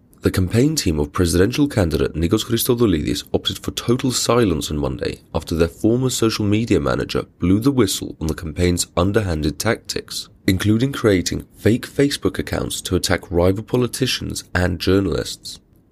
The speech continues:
In an extensive interview in Sunday's Politis newspaper, Manolis Kyriakou,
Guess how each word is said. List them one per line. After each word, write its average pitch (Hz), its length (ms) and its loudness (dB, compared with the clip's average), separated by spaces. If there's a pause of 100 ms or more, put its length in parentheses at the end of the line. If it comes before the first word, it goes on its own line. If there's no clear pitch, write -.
(100)
In 95 120 4
an 95 280 4
extensive 117 720 0
interview 110 540 -2
in 85 80 -6
Sunday's 101 360 2
Politis 85 460 0
newspaper, 87 640 -2 (160)
Manolis 92 400 2
Kyriakou, 110 560 0